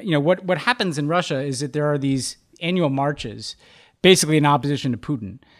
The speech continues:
and everybody shows up. Uh, the far right shows up, the far left shows up, everybody in between. And Navalny participated in this. A-, and look, he, he, you know, he's against Putin. He thinks that there's a corrupt regime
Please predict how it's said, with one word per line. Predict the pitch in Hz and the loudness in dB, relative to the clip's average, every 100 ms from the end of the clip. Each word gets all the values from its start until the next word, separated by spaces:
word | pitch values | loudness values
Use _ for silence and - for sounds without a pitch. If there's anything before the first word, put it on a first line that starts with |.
| _ _ | _ _
and | 160 165 | 2 6
everybody | 180 190 156 147 | 6 6 4 2
shows | - 135 113 | 0 -2 -4
up. | 107 98 - _ | -8 -12 -20 _
Uh, | 131 117 113 117 | -6 -4 -4 -4
the | 135 | -6
far | - 156 151 | 4 6 8
right | 160 151 | 4 4
shows | 165 139 | 0 0
up, | 151 147 - | 0 0 -4
the | |
far | 135 - 160 | -8 2 4
left | 156 147 | 4 0
shows | - 147 131 | -2 -2 0
up, | 143 - - | -2 -4 -8
everybody | 170 147 139 139 | -4 -2 0 0
in | 131 | 0
between. | 123 - 147 135 131 - - - - - - | -2 -2 0 2 0 -4 -18 -20 -20 -14 0
And | 170 | 4
Navalny | 170 165 175 180 - | 6 8 8 6 0
participated | 151 170 - 151 151 123 | -2 -2 -4 0 0 0
in | 127 | -2
this. | 127 120 - - - - _ _ | -2 -4 -8 -16 -20 -20 _ _
A-, | 208 220 | 0 2
and | 190 202 | 2 4
look, | 269 180 | 4 4
he, | - 170 185 | -2 -8 -8
he, | - 151 180 180 160 - _ _ - | -12 -4 -2 0 -2 -8 _ _ -4
you | 180 | 0
know, | 143 | 2
he's | 147 175 | 2 2
against | 160 170 170 - | 4 4 4 0
Putin. | 190 120 92 | -4 -4 -6
He | 104 156 | -8 -4
thinks | 151 165 - | 0 0 0
that | 151 127 | -4 0
there's | 151 143 | 0 0
a | 147 | -4
corrupt | - 151 147 - 160 175 | 0 0 0 -6 -14 -6
regime | 143 120 131 127 127 | -4 -2 -2 0 -2